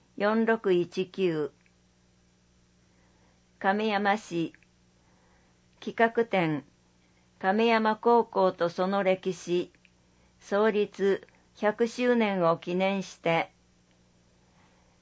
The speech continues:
亀山市歴史博物館では、今年で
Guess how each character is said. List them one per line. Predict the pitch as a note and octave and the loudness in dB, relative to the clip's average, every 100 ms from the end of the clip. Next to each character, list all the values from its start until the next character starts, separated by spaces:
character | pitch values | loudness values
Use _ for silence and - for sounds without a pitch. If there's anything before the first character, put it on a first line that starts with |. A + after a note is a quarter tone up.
| _ _ _ | _ _ _
亀 | G3+ G#3 A3+ | -2 2 2
山 | A3 A3 A3+ | 2 0 0
市 | F#3 F#3 - | -2 -2 0
歴 | F#3+ A3+ G#3 | -2 -2 -2
史 | A3+ | 0
博 | A3+ G#3 A3+ | 0 2 2
物 | A#3 A#3 A3+ | 0 -2 -2
館 | G#3 F#3 | 0 0
で | F3 E3+ | 2 2
は、 | D#3+ D#3 - _ _ _ _ - | 2 2 -2 _ _ _ _ -6
今 | G3 | -2
年 | G3+ G#3 G3+ | -2 -2 -2
で | G3 F#3+ - | 2 2 2